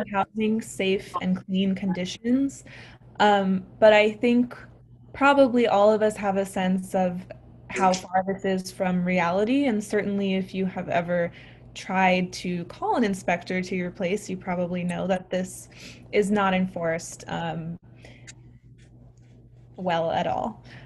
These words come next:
Um, so another area of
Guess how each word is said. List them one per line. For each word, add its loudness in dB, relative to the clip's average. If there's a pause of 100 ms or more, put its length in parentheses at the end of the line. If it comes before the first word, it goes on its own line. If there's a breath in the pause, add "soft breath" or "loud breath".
(480 loud breath)
Um, 2 (100)
so 4
another 6
area 6
of 4